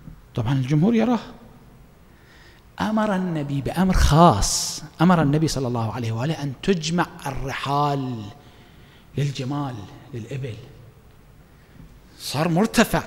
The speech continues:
يعني في الوسط ومرتفع. ثم صعد النبي صلى الله عليه وآله على هذا المرتفع وخطب. يريد أن يوصل النبي،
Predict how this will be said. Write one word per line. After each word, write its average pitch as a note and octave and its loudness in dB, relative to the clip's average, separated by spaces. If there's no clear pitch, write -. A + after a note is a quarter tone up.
يعني C#3+ 0
في G3+ 4
الوسط B3+ 6
ومرتفع. A3 6
ثم C#3+ -2
صعد D3+ 0
النبي C3 -2
صلى B2+ -8
الله A#2 -14
عليه A2 -16
وآله A#2 -12
على B2+ -12
هذا A2 -14
المرتفع E3+ -6
وخطب. C#3+ -12
يريد E3 8
أن A#3+ 12
يوصل D#4+ 12
النبي، F#3 10